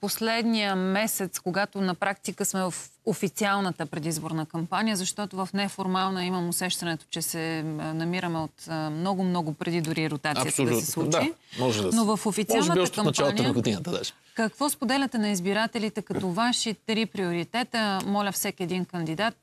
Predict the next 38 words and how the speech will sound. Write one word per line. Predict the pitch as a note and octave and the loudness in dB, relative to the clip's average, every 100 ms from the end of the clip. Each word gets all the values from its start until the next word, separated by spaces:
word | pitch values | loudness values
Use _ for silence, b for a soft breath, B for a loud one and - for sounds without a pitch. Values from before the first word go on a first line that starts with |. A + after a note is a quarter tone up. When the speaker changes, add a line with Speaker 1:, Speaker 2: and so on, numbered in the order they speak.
| A3 | -6
Speaker 1:
а, | G#3+ | -4
да | F3 F#3+ G3 | -2 -2 -2
сподели | - F#3 E3 F#3 | -4 -4 -2 -2
трите | G#3 G#3+ G3 | -2 -4 -4
задачи, | F3 E3 F3+ G#3 A3 | -2 0 0 0 -4
трите | - G#3+ F#3+ | -6 -6 -6
теми, | - G3 A3+ | -4 -2 0
които, | - G3+ - G#3+ G#3+ G#3+ | -2 -6 -6 -4 -2 -2
а, | G3+ F3+ F3 F3 F3 - | -4 -4 -4 -4 -6 -4
казва | G3+ G3 F#3 | -2 -2 -2
на | F3 E3 | -2 -2
избирателя, | D#3+ E3+ F3 G3+ G3 G3 | -2 -2 -2 -2 -2 -4
че | F#3 | -4
ще | - E3+ | -4 -4
защитава, | D#3+ - - F#3+ F#3 F3+ | -4 -6 -4 0 2 2
било | E3+ F3+ | 0 2
то | F#3 F3+ E3 | 2 0 0
в | D3+ - - F3+ | -2 -6 -8 0
българския | A#3 B3 A#3 - | 2 2 0 -2
парламент | F#3+ G3 G3 F#3+ F#3+ F3+ | -2 0 2 2 0 0
или | F3+ E3+ | -2 -2
в | D#3 | -2
европейския, | E3 D3 D3+ G#3 G#3+ G3 | -4 -4 -2 -2 0 0
в | F3 | -2
случая | - F#3+ F3+ F3+ F#3 | 0 -2 -2 -2 0
вие | F3 F#3 | 0 0
ще, | - F3 F3+ F3+ F3+ b b b b | -2 -2 0 0 -4 b b b b
а, | E3+ E3 D3 C3 - _ - | -4 -2 -4 -8 -12 _ -6
се | - | -2
борите | E3 C#3+ D#3+ F#3+ | 0 0 0 0
да | E3+ | 0
защитавате | D#3 - - E3+ D#3+ | 0 -2 0 -2 -2
тези | - E3+ D3+ | -4 -4 -2
теми | F3+ F3 | -2 -2
в | |
Европейския | F3+ D#3+ D3+ D#3 - D3+ | -4 -6 -2 -4 -4 -8
парламент. | - D3+ D#3 D#3+ | -4 -2 -2 -2
Три | B3 B3+ | 0 -2